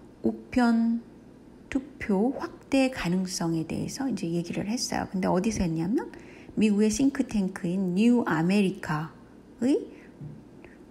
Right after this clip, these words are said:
트루트먼이라는 선임 연구원이 얘기를 했답니다. 그러니까 여기서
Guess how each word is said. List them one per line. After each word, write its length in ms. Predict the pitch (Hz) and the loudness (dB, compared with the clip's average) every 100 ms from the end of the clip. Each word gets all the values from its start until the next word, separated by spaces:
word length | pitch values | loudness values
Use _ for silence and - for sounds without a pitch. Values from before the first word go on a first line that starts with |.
| - | -18
트루트먼이라는 1600 | - 226 277 - 214 208 202 196 - - - 190 185 175 175 285 - | -2 0 0 -2 0 2 2 0 -4 -12 -4 0 0 0 -2 -4 -6
선임 500 | - 233 214 226 - | -8 -2 0 0 0
연구원이 720 | 185 180 180 185 170 175 262 240 | 0 0 0 0 0 0 0 0
얘기를 260 | - 170 | -2 -2
했답니다. 640 | 208 - 240 208 - - 190 | -4 -4 -4 -4 -8 -8 -6
그러니까 240 | 214 240 | -2 0
여기서 300 | 185 214 262 | 2 2 0